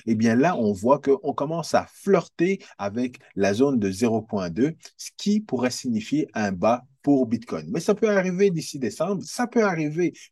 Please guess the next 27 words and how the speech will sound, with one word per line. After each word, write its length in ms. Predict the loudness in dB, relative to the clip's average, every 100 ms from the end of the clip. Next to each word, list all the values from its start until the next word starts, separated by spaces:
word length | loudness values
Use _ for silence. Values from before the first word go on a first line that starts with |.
| _
plus 220 | -2 0
tard 300 | 0 0 0
dans, 220 | -2 -4
euh, 260 | -4 -4 -4
plus 220 | -2 -4
tard 360 | 0 0 0 -2
en 140 | -4
deux 160 | 0 2
mille 220 | 2 0
vingt-trois, 600 | -2 -6 -6 -2 -2 -2 _ _ _ _ 0
et 340 | 2 2 0
évidemment, 640 | 0 0 0 0 -4 -6 -12 _ -6
ça 200 | 0 0
ne 80 |
veut 100 | 0
pas 220 | -2 0 0
nécessairement 680 | 0 -2 -2 -4 -4 -2
dire 240 | -4 -4 -4
que 80 |
Bitcoin 580 | -6 -2 -2 0 0 0 0
risque 360 | 0 -4 -2
d'arriver 380 | 0 0 -2 -4
justement 400 | -6 -4 0 0
à 200 | 0 -4
onze 240 | -2 -4 -2
mille 120 | -4
dollars, 380 | -2 -2 -2